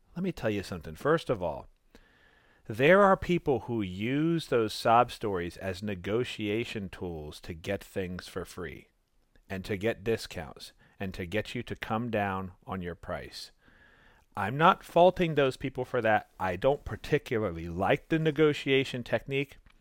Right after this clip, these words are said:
but there are people who will do that. They'll negotiate by telling you a sob story about how they don't have any money or they've got all these expenses.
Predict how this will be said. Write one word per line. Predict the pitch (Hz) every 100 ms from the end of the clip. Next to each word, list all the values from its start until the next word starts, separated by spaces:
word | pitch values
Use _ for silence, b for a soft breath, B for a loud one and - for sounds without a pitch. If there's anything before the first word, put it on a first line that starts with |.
| _ - _ _ - _ - _ - 120
but | 127 127
there | 120
are | 104
people | - 156 151 151
who | - 135
will | 123 117
do | 101 123 107
that. | 76 - _ _ _ _ _ -
They'll | 123 113
negotiate | 110 98 139 160 - 107 95
by | 104 101
telling | - 127 131 117
you | 110
a | 98
sob | 139 147 170
story | - 104 90 95
about | 98 90
how | 101 98
they | 98
don't | 104 101
have | 110 110
any | 135 143
money | 127 120 120 113
or | 101
they've | 95 95
got | 104 110
all | 110
these | 110 107
expenses. | 98 - 104 101 - 104 104